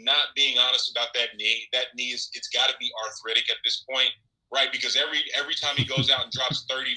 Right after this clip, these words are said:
forty, fifty, then he's gotta rest another two days, right? So I just don't see how it's gonna happen. I'm not saying they can't make a run and get in the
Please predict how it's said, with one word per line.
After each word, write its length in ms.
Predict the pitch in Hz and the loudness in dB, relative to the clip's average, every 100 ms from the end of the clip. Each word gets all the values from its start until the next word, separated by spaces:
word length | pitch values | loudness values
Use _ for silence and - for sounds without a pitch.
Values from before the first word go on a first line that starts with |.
| 123 | -6
forty, 220 | 127 117 - | -10 -10 0
fifty, 420 | 143 143 117 107 _ - | 0 0 -4 -6 _ -6
then 100 | 143 | -4
he's 120 | 120 | 0
gotta 260 | 127 110 113 | 0 0 0
rest 300 | 131 - 113 | -2 -2 -8
another 240 | 110 101 | -12 -8
two 160 | - 104 | -6 -6
days, 440 | 98 87 - - _ _ _ 120 | -8 -10 -10 -12 _ _ _ -2
right? 260 | 123 127 | 0 0
So 480 | - 143 135 123 120 _ _ - | 0 2 2 0 -8 _ _ -2
I 80 | 135 | 0
just 340 | 135 - - - | 4 4 2 0
don't 280 | 147 151 | -2 -2
see 240 | - - 135 | -4 0 0
how 240 | 135 127 | 0 -2
it's 80 | 127 | -2
gonna 220 | 127 120 | -4 -4
happen. 400 | 110 113 113 113 110 _ - | 0 2 2 -4 -10 _ -8
I'm 80 | 117 | -2
not 200 | 143 - | -2 0
saying 180 | 165 143 | 2 2
they 160 | 135 | 2
can't 240 | - 131 123 | 2 0 2
make 160 | 117 | -2
a 60 | 113 | -2
run 160 | 120 117 | -4 -4
and 80 | |
get 160 | 107 107 | -6 -10
in 80 | |
the 80 | 107 | -14